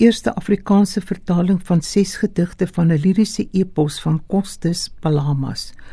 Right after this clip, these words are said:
Joan Hambidge is beïndruk deur die klankgevoeligheid van die vertaling. Dit speel in op die bestaan van alle haweloses. Ses woorde van die Sigeuner deur Kostis Palamas,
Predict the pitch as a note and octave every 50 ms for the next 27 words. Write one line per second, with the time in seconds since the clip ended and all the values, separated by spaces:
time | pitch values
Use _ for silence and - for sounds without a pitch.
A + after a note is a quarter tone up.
0 | - - - - - - - F3+ F3+ F#3 F3+ D#3+ D3+ G3 A3 A3+ A3 B3+ B3 -
1 | - F3 - - - - - - G#3 A3+ G#3 G#3 F3 D#3+ D3+ - - - F3 D#3+
2 | D#3 F3+ - - G#3+ A3 A#3 A#3+ - - G3+ - - A3 G#3 G3+ F#3+ - - G3
3 | F3+ - - - E3+ D#3+ E3 D3+ - E3 - - - D3+ C#3+ C#3 C3 C3 C3+ C3+
4 | C3 - - - - - - - - F#3 F3+ - - - G#3+ G3+ F#3+ - - -
5 | G#3+ A3+ B3 B3+ B3+ - D#3+ - - F#3 F3 - F#3 F3 - - - - G3 F#3
6 | G3 G#3 G3+ - - D#3+ D#3 D#3+ - - E3+ F3 F#3 G3+ F3+ - F#3 D#3+ D#3 D3
7 | - D#3 D#3 D#3+ - - - - - - - - - - - - - - - -
8 | - - - - - - - - B3 B3 A#3+ A#3+ - - G3+ G#3 G3+ F3+ F#3 -
9 | F3+ A3 - - - - - - - - - F3+ F3+ F3+ - - G3+ - - -
10 | G#3+ G#3 F#3+ G3+ G#3 G3+ - F3+ E3 D3+ - - G3+ F#3 F3 - - - F3 D#3
11 | D3 - - - - - E3+ E3 D#3 D#3+ F3 F3+ D#3+ D3+ F3+ F3+ - -